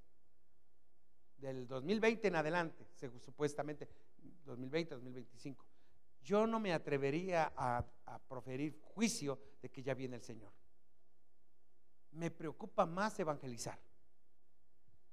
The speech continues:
Me preocupa más llevarle el anuncio a la gente que no conoce de Cristo, que hablar de este tema de la venida de Cristo, porque,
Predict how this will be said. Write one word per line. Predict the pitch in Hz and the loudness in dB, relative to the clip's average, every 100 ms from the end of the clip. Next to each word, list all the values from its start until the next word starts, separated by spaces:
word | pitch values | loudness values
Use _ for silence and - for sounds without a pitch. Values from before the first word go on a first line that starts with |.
| - - - | -8 -8 -6
Me | 165 | -2
preocupa | 170 156 240 - 208 | 0 0 0 10 10
más | 208 247 - - - - - - | 12 8 6 -4 -8 -10 -10 -4
llevarle | 151 160 214 196 | 6 10 10 10
el | 170 | 8
anuncio | 156 214 196 185 | 6 2 0 2
a | 147 | 4
la | 143 | 4
gente | 185 160 143 | 0 -4 -4
que | 147 | -4
no | 151 | -4
conoce | 156 147 151 143 | -4 -4 -2 -4
de | 110 | -4
Cristo, | 117 113 - - - - - - - - - - - | -6 -8 -8 -10 -10 -10 -10 -10 -10 -10 -10 -10 2
que | 147 139 | 6 8
hablar | 127 143 165 160 | 8 8 8 8
de | 143 135 151 | 6 6 6
este | 156 143 | 2 -4
tema | - 160 160 143 | 2 4 4 2
de | 127 | 2
la | 123 117 | 4 4
venida | 120 151 147 | 2 0 0
de | 123 | 0
Cristo, | 151 151 151 | -4 -6 -4
porque, | - 120 131 | -6 -6 -6